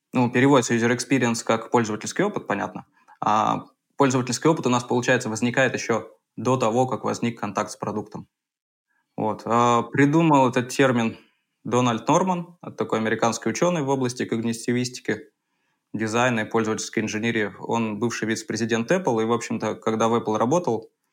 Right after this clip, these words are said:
у него возникало много задач на стыке маркетинга, промышленного дизайна, эргономики, проектирования пользовательских интерфейсов. И, в общем-то, с этим что-то нужно было делать. И вот такая вот область знаний вырисовалась, и он придумал термин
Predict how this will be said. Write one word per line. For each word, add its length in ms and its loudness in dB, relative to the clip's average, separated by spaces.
у 40 -4
него 260 4
возникало 460 2
много 280 2
задач 400 0
на 100 -2
стыке 380 -2
маркетинга, 640 -2
промышленного 640 -4
дизайна, 420 -4
эргономики, 680 -4
проектирования 720 -4
пользовательских 580 -6
интерфейсов. 600 -4
И, 60 -4
в 20 -2
общем-то, 300 -2
с 80 -4
этим 180 0
что-то 300 -2
нужно 240 -2
было 220 2
делать. 500 -2
И 120 -4
вот 240 -2
такая 280 0
вот 100 -2
область 300 -2
знаний 280 0
вырисовалась, 680 -4
и 40 -6
он 160 -4
придумал 360 -2
термин 420 -6